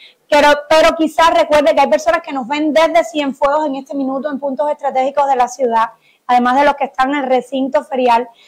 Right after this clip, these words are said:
no conocen, no han podido ver de cerca lo que hay en el stand. ¿Usted lo puede describir?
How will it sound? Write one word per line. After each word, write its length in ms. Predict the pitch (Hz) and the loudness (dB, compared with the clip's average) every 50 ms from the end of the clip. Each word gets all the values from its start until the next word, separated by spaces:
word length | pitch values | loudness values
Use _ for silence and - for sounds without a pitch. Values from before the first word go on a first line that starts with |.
| _ _ _ | _ _ _
no 260 | 277 277 320 349 339 | 0 2 2 2 2
conocen, 880 | 349 359 339 320 330 330 339 320 - - - 294 262 226 220 208 196 - _ _ _ _ _ | 2 2 2 2 2 0 0 -2 -2 -2 -2 -2 -2 -2 -4 -6 -8 -12 _ _ _ _ _
no 100 | 285 302 | 0 0
han 120 | 302 247 | 2 2
podido 280 | 320 320 330 339 330 320 302 294 302 | 2 2 2 4 4 4 4 6 4
ver 160 | 311 294 277 | 4 2 2
de 140 | 262 294 277 | 2 0 0
cerca 640 | 285 - - 302 294 277 - - - 247 220 214 _ _ | 0 -2 0 0 0 0 -2 -4 -6 -8 -8 -8 _ _
lo 220 | - 269 269 262 254 | -4 -2 -2 0 2
que 80 | 262 | 2
hay 160 | 254 254 277 | 2 4 4
en 80 | 277 277 | 2 0
el 80 | 277 262 | -2 -4
stand. 380 | 254 - - 254 220 214 208 - _ _ _ _ _ | -4 -2 -4 -4 -4 -4 -8 -16 _ _ _ _ _
¿Usted 260 | 269 254 - - 294 | -6 -4 0 0 2
lo 140 | 311 311 - | 2 2 2
puede 280 | 311 311 311 320 311 | 2 2 4 4 2
describir? 580 | 302 302 302 - 294 285 277 277 285 294 285 _ | 2 0 -2 -4 -2 0 0 0 0 -2 -4 _